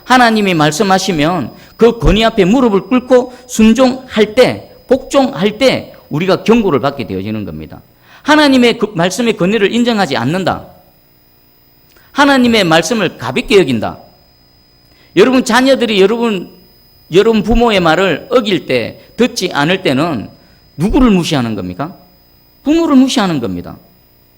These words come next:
하나님의 말씀의 권위를 인정하지 않고 하나님 말씀에 불순종하는 건요, 그 말씀 자체보다도 말씀하시는 하나님을 무시하고 하나님을, 어, 가볍게 여기기 때문에 그렇습니다.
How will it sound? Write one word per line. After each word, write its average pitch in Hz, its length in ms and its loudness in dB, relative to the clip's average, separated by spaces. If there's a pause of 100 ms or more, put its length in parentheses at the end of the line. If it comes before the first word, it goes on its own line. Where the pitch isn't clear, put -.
(400)
하나님의 277 520 2
말씀의 196 440 2
권위를 214 360 0
인정하지 220 480 -2
않고 139 480 -4 (160)
하나님 262 360 0
말씀에 202 380 0
불순종하는 208 680 0
건요, 156 400 -6 (240)
그 240 100 2
말씀 247 380 2
자체보다도 185 920 0 (140)
말씀하시는 202 760 -2
하나님을 190 460 -2
무시하고 147 680 -4 (180)
하나님을, 202 640 -2 (260)
어, 139 380 -4
가볍게 170 380 0
여기기 104 280 -4
때문에 127 260 -4
그렇습니다. 82 600 -14